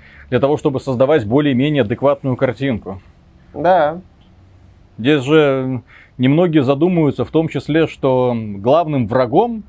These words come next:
Speaker 1: фотографа, ну, главный союзник и в то же время главный враг, это
Speaker 2: Свет.
Speaker 1: свет,
Speaker 2: Да.
Speaker 1: который нужно уметь использовать, потому что это вот,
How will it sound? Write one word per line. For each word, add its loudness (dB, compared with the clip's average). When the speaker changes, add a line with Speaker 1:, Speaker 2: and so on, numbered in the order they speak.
Speaker 1:
фотографа, -2
ну, -4
главный -2
союзник -2
и -10
в -12
то -6
же -6
время -4
главный 0
враг, -2
это -14
Speaker 2:
Свет. -8
Speaker 1:
свет, -2
Speaker 2:
Да. -16
Speaker 1:
который 0
нужно 0
уметь 0
использовать, -6
потому -10
что -6
это 0
вот, -4